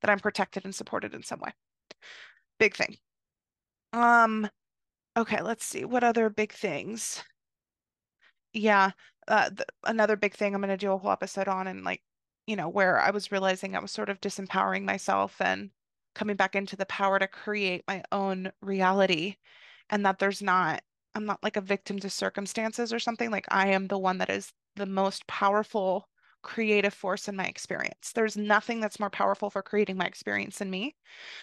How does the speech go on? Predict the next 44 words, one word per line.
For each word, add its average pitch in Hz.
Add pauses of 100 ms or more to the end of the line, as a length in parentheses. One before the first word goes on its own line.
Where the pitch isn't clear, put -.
(120)
So 202 (220)
if 226
there 226
were 214
things 233
that 214
I 202
wanted 202
to 254
happen 269 (640)
and 226
I -
was 233
like, 226
"Oh, 247
I 240
don't 240
know 247
if 240
it 220
can 226
happen," 220 (180)
like, 214
"Oh, 220
I 214
just 220
don't 214
have 208
enough 214
of 220
those 214
things," 214
like, 202
that, 202 (120)
that 180
kind 220
of 202
positions 226
that 196
other 208
exper-, - (180)
like, 208
other 226
circumstances 247